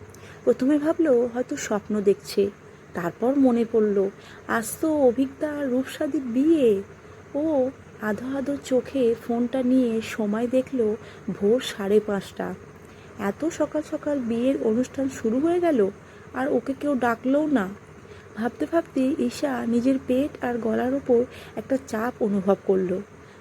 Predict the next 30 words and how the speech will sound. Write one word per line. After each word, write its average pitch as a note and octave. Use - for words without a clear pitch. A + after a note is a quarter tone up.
যেটা A#3
এতক্ষণ B3+
খেয়াল G#3
হয়নি। F#3
ও C#4+
বাঁদিকে B3
তাকাতেই B3+
দেখতে B3+
পেল B3+
পর্ণা A#3+
ওর A#3
পেটের B3
ওপর A#3+
পা G#3
তুলে C4
ওকে A3+
পাশ A#3
বালিশ C#4
বানিয়ে A#3+
শুয়ে G3+
আছে, F#3+
আর A#3
ডান G#3+
দিকে C4
তাকিয়ে C4+
দেখল B3+
দিয়া A#3+
নিজের A3+
হাত G3+
দিয়ে B3+